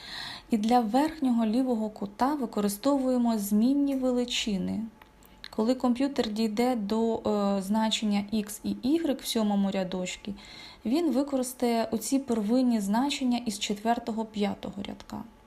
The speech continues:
При побудові другого прямокутника первинне значення ікса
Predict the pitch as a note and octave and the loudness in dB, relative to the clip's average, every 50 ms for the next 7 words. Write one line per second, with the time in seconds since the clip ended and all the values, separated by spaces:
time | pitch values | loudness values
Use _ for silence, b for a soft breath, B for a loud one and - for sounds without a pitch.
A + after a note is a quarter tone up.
0 | - - - - - - - B B B B B B B B B B B B B | -20 -20 -20 -20 -20 -20 -20 B B B B B B B B B B B B B
1 | B - - - - - - - - - - A#3+ B3 C#4 E4 F4+ F4 - C4 A3+ | B -20 -20 -20 -20 -20 -20 -20 -14 -4 2 2 4 4 4 2 2 0 0 0
2 | A3+ A#3 G#3 G#3+ B3+ D4+ D4 C#4 C4+ A3 G3+ G#3+ A#3 A#3+ A#3 G#3 G#3+ A3 G#3+ A3+ | 2 0 2 2 2 2 2 2 0 0 0 0 0 0 0 0 -2 -4 -4 -4
3 | A3 - - A3+ A3+ A3+ A#3 A#3 A#3 - B3 A#3 - - A#3+ A#3+ A#3+ - B3 B3 | -6 -4 -2 -2 0 0 0 -2 -2 -4 -6 -6 -4 -4 -4 -4 -4 -4 -4 -4
4 | B3+ C4+ B B B B B - - A#3+ B3 A3+ A#3 D4 E4+ F4 D#4+ C#4+ B3+ G#3 | -4 -6 B B B B B 0 2 2 2 4 2 2 2 2 2 2 2 2
5 | G#3 G#3 G#3 G3 F#3 F#3+ - - - A3+ A3 A3+ - - A#3+ - - - - B3+ | 2 2 2 2 0 -2 -4 -2 -2 -2 -2 -2 -2 -4 -6 -6 -6 -6 -2 0
6 | A#3+ A#3 A#3+ B3+ | 0 0 0 -2